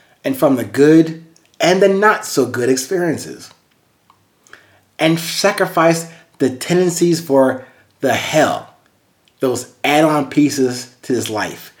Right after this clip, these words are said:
stripping away that to expose yourself to that pure, internal, heavenly presence within you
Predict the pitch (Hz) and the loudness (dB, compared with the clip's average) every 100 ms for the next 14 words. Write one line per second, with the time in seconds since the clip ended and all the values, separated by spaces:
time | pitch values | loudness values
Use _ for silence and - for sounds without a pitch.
0 | _ - - - - - 185 175 170 156 | _ -20 -20 -12 -6 0 2 2 4 4
1 | 139 127 123 120 _ 92 101 147 143 - | 4 -2 -8 -14 _ -14 -2 0 0 -4
2 | - _ _ _ _ - 131 - 151 147 | -16 _ _ _ _ -2 -2 0 4 4
3 | 135 123 - 139 135 135 127 123 120 - | 4 -2 0 2 2 0 0 0 -2 -14
4 | _ _ _ _ _ _ _ - - 165 | _ _ _ _ _ _ _ -14 -8 0
5 | 175 180 180 180 - _ _ _ _ _ | 2 2 0 -4 -16 _ _ _ _ _
6 | 135 151 165 165 - 160 151 143 139 139 | -4 -2 -2 -4 -2 0 2 0 -2 -8
7 | _ _ _ _ _ _ - 151 156 165 | _ _ _ _ _ _ -6 -2 2 2
8 | 160 151 135 - 156 131 123 - - _ | 2 2 0 0 0 0 -6 -8 -14 _
9 | _ 131 113 147 156 127 101 95 | _ -10 -2 0 2 0 -4 -8